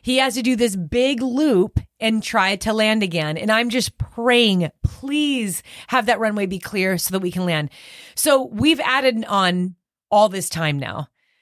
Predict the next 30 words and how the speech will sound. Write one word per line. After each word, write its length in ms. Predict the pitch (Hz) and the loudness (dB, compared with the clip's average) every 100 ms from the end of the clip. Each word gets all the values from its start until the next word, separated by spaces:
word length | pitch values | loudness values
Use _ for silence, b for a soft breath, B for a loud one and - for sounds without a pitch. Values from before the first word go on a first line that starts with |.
| _ - | _ -4
So 160 | 220 | 0
now 420 | 208 220 254 277 | 2 4 4 4
it's 160 | 226 - | 2 0
coming 300 | 214 208 190 | -2 0 2
down. 220 | 180 165 | 2 2
I 100 | 165 | 0
think 200 | 160 196 | -2 -2
I 80 | 180 | -2
have, 240 | 165 185 | 0 0
like, 200 | 170 156 | 0 -4
twenty-two 520 | - 196 190 180 185 165 | -4 -4 -2 -4 -2 -2
minutes. 360 | 147 139 - | -2 -4 -8
By 200 | - 170 | -2 0
the 100 | 170 | 0
time 420 | 170 202 220 233 | -4 0 2 2
we 140 | 233 175 | 0 0
circle 480 | - 262 262 269 254 | 0 0 0 0 0
around, 540 | 220 202 202 190 190 B B B 196 | 2 2 2 0 -4 B B B -2
descend 460 | 214 - 220 208 | 0 2 2 2
again, 520 | 202 202 196 185 185 - _ _ _ _ _ B B B B | 0 0 2 2 -2 -6 _ _ _ _ _ B B B B
we 180 | - 214 | 0 2
then 440 | 220 262 262 269 - | 4 4 4 2 -4
start 340 | - 220 - | 2 2 0
taxiing 480 | 208 196 - 202 185 | -4 -4 -2 -2 -2
to 100 | 170 | -2
the 80 | 170 | -2
gate. 300 | 165 147 - | -2 -4 -2
And 120 | 170 | 0
I'm 160 | 175 175 | 2 4
like, 360 | 160 160 - | 2 0 -4